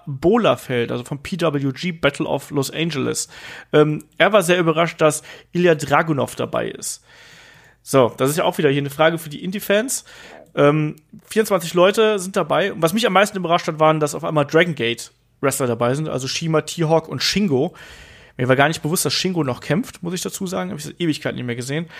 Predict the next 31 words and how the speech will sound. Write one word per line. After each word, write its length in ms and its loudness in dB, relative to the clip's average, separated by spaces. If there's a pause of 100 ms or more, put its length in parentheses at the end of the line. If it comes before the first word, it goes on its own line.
(520)
Ähm, 280 2
ansonsten, 640 2 (260)
man 200 0
hat 120 0
so 100 0
ein 60 0
bisschen 180 -2
das 140 0
Gefühl 260 -4
gehabt, 300 0
dass 120 -2
dieses 640 -4
Feld 500 2
zeigt, 480 0 (100)
wie 520 -6 (220)
leer 420 4
gefressen 540 -2
momentan 480 -4
das 360 -4 (500)
Independent 560 0
Wrestling 340 -2
ist. 340 -8 (480)
Also, 440 2 (300)
Kai, 200 2
hast 160 -2
du 60 -4
dir, 220 2
hast 140 -6
du 40 4
das 100 2
mitgekriegt, 640 -6